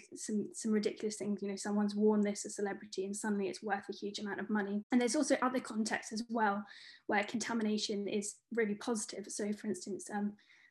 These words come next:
old houses often have this kind of, um, you know, historical impact, and they're worth more than, like, a new build, for instance, and that's actually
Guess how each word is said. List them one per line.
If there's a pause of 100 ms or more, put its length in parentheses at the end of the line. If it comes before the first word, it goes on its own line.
(320)
old
houses
often
have
this
kind
of, (260)
um,
you
know,
historical
impact,
and
they're
worth
more
than,
like,
a
new
build,
for
instance,
and
that's
actually